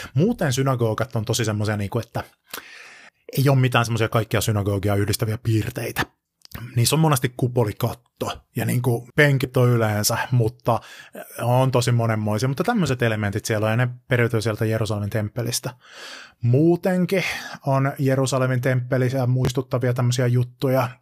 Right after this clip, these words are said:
juutalaisessa elämäntavassa. Esimerkiksi häissä, ö, rikotaan lasia, poljetaan lasia, joka on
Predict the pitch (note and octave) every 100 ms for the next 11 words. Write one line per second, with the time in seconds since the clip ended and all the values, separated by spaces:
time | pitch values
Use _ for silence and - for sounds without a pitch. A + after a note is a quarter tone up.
0 | - B2+ B2+ A#2+ A2 A2 A2+ - A2 -
1 | - C3 C#3 C#3 C3 C3+ B2+ B2 - C3+
2 | - - - - - D3 D#3+ D#3 D#3 -
3 | - D3 D3 B2+ - - C3+ B2 - _
4 | _ _ - - A#2+ A2 A2+ B2 - -
5 | - - - - B2 C3 C3 B2 B2 A2
6 | A2 A2 B2 _ _ - B2 C3 B2+ B2
7 | G2 G2 - - - _ _ - C3+ C3
8 | A#2+ A2+ A2+ A#2+ B2 A#2+ B2+ C3+ A#2 G#2+
9 | A#2 _ _ - G2 G#2+ - A2 G#2+ A2+
10 | B2